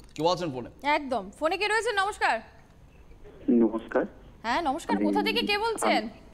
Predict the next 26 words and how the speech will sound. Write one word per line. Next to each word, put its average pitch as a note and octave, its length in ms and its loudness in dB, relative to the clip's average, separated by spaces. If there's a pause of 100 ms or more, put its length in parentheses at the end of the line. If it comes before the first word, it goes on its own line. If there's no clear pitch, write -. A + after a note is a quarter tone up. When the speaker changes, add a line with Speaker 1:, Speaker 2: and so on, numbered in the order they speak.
(480)
Speaker 3:
আমি A2+ 160 4
নৈহাটি A#2 280 4
থেকে C3+ 180 2
সোমনাথ G#2+ 400 2
মাইতি G2 260 0
বলছি। - 480 -8
Speaker 2:
একটু E4 320 0
জোরে। F#3+ 280 -2 (1120)
Speaker 3:
আমি A2+ 200 4
নৈহাটি A#2 260 4
থেকে C#3+ 300 4
সোমনাথ A#2 240 4
মাইতি A#2 340 4
বলছি। G#2 220 -2
Speaker 1:
নৈহাটি? A3 560 2 (1080)
Speaker 3:
হ্যাঁ, G2+ 260 2
হ্যাঁ। F#2 240 -4
Speaker 1:
নৈহাটি F#3+ 440 2
থেকে D#3 160 0
বলছেন। B2+ 240 -4
Speaker 2:
নৈহাটি C#4 300 -4
থেকে E4+ 200 -4
সোমনাথ D#4+ 500 0
মাইতি। D4 340 0
বলুন F4 260 0
সোমনাথ। G4+ 380 0